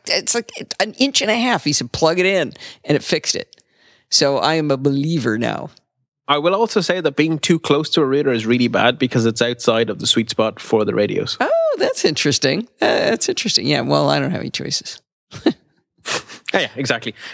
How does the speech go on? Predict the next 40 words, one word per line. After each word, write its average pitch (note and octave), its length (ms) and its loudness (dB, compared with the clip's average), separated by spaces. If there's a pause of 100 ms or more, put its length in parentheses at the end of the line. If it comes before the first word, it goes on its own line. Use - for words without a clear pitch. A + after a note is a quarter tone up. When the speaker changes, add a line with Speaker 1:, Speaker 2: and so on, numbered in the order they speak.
Speaker 2:
No, F#3+ 80 2
you're E3 140 2
right. D3 180 2
Ethernet D3+ 340 2
is B2 120 -2
just - 180 -2
more A#2+ 100 0
reliable. G#2+ 480 -2 (260)
Speaker 1:
Yeah, F3+ 140 0 (220)
yeah, A3+ 40 -6
Speaker 2:
So G3 200 0
the F#3+ 140 -2
Speaker 1:
okay. F#3 40 6
Speaker 2:
expected C4 500 -2
results E3+ 440 2
of D3 80 0
step - 280 -2
two B2+ 360 2
is C3 100 2
that C#3 140 2
you C3+ 120 2
will C3 120 2
find F#3 480 -2
an B2+ 100 2
I A#2+ 80 2
P G3 160 2
address, C#3 320 0
a F#3 60 0
net C#3 180 0
mask, C3+ 260 0
and F3+ 60 2
a D3+ 60 4
default B2+ 400 0
gateway, A#2 480 0
and B2 180 0
that A#2+ 140 0
they C#3 100 0
are B2 100 -2
all A2 180 -2
sensible. G#2+ 520 -4